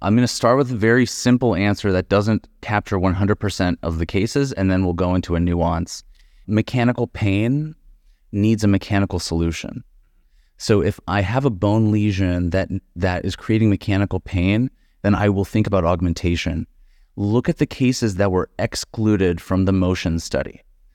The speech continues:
So if you asked me which patients need augmentation, perhaps instrumented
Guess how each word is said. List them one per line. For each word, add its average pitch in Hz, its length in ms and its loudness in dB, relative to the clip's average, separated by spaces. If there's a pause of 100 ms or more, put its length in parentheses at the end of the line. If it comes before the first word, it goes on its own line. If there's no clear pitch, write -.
(180)
So - 140 -2
if 113 220 -2
you 131 160 2
asked 123 400 -2
me 98 360 2 (240)
which 104 360 2
patients 139 440 0
need 98 260 2
augmentation, 92 880 -2 (380)
perhaps 98 640 -4 (100)
instrumented 95 800 0